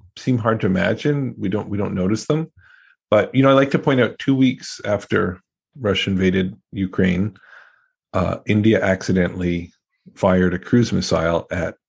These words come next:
Pakistan and, uh, Common suit. And that's, and that's because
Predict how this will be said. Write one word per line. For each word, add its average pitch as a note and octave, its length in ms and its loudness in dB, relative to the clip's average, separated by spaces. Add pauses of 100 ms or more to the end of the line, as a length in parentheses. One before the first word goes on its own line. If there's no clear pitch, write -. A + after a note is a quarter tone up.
(120)
Pakistan F#2+ 580 -4 (920)
and, F#2+ 580 2 (120)
uh, F#2 140 -6
Common G#2+ 420 2
suit. - 280 -12 (680)
And G#2 400 -2
that's, - 580 -2 (640)
and A#2+ 100 4
that's D3 200 0
because - 520 0